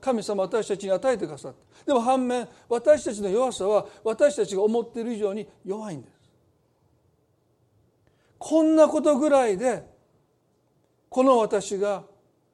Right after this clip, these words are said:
神様に対する信頼をここまで失ってしまうとは、たったこれだけの、これだけのことで神につまずいてしまう弱さ。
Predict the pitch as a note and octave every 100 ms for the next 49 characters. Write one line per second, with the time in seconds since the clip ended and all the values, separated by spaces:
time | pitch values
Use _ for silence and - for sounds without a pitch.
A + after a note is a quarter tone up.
0 | _ - B3 A3+ - G3 F#3+ F3+ G3 F#3+
1 | - G3 E3+ - G3 F#3 F3+ E3+ F3 E3+
2 | E3+ _ _ _ _ _ - A3+ - C#4+
3 | B3+ A#3 G3+ F3+ G#3+ G3+ F#3 F#3+ D#3+ F#3
4 | F3 E3 C3+ B2+ _ _ _ _ _ _
5 | _ - A#3+ - - A3 - B3+ A#3+ A#3
6 | A3+ G3 F#3 - _ _ _ _ _ _
7 | _ _ _ _ _ _ - - A#3 B3
8 | A#3+ A#3 G#3 G3 - _ _ _ _ _
9 | _ _ _ _ _ _ _ _ - A#3
10 | F#3 F3+ - G3 F#3 E3 E3+ F3 D#3 F3+
11 | E3+ F3 F3+ _ _ _ _ _ - D#3
12 | D3 -